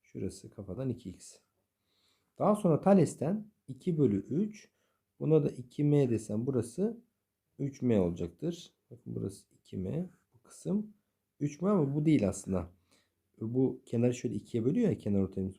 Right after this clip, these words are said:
Bu da üç M. Yani şurası altı M olacaktır. Bu da bana cevabı getirir. Çünkü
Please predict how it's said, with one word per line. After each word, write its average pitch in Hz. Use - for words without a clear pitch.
Bu 147
da 147
üç 117
M. 214
Yani 107
şurası 131
altı 117
M 98
olacaktır. -
Bu 170
da 160
bana 170
cevabı 151
getirir. 151
Çünkü 165